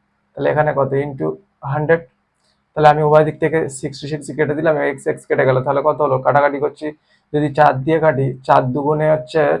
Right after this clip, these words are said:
চার দুগুণে আট, এখানে চার দিয়ে কাটলে কত? এখানে চার দিয়ে কাটলে চার পঁচিশ কিন্তু একশো। তাহলে এখানে কত? টোয়েন্টি ফাইভ বাই টু, এবং এটাকে আমরা যদি ভাগ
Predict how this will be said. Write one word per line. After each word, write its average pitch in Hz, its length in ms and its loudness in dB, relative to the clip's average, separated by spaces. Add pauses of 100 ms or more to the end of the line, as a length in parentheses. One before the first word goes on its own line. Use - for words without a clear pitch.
চার 139 180 -2
দুগুণে 151 220 0 (100)
আট, 127 100 0 (120)
এখানে 156 260 -2
চার 147 180 4
দিয়ে 151 160 0
কাটলে 156 280 4
কত? 156 120 0 (600)
এখানে 151 260 0
চার 143 180 2
দিয়ে 147 160 -2
কাটলে 156 180 0 (100)
চার 139 220 0
পঁচিশ 156 280 -6 (100)
কিন্তু 147 200 -6 (200)
একশো। - 240 -16 (720)
তাহলে 156 260 6 (460)
এখানে 156 260 2
কত? 151 120 4 (100)
টোয়েন্টি 151 240 0 (100)
ফাইভ 156 180 4 (140)
বাই 160 100 6 (100)
টু, 175 80 2 (760)
এবং 156 100 6 (120)
এটাকে 156 260 6
আমরা 160 180 2
যদি 165 120 0 (100)
ভাগ 139 120 0